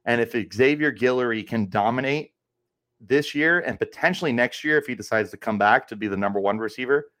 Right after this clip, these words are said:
'cause I feel like Badger's gonna declare after this year if he does do what he's supposed to do, there's going to be a chance for Guillory to get to the pros. Jordan Tyson's still very young. He's only a true sophomore, but he's got that game sp-,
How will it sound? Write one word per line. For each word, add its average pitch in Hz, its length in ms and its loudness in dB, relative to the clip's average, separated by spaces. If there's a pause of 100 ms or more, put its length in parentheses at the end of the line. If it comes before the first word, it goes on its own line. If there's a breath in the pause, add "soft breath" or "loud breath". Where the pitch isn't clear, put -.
(240)
'cause 113 120 -4
I 101 80 -2
feel 120 240 -4
like 110 160 2
Badger's 101 340 4
gonna 101 180 -4
declare 104 380 2
after 104 220 2
this 101 220 -4
year 107 140 2
if 95 80 -6
he 104 100 -14
does 98 280 -4
do 98 120 -6
what 92 120 -4
he's 95 120 -6
supposed 101 300 -4
to 123 60 -14
do, 156 240 0 (840)
there's 123 240 4
going 113 140 0
to 107 60 0
be 107 100 2
a 104 40 2
chance 101 220 -2
for 123 120 -6
Guillory 147 340 4
to 98 80 -2
get - 160 -4
to 95 80 -20
the 92 60 -12
pros. - 340 -14 (400)
Jordan 160 300 2
Tyson's 147 420 2
still 131 220 2
very 127 240 2
young. 123 200 2
He's 117 140 -4
only 113 200 0
a - 20 -4
true 113 220 -8
sophomore, 117 520 -2
but 120 160 2
he's 117 240 -8
got 117 200 4
that 113 180 0
game 107 180 0
sp-, - 240 -10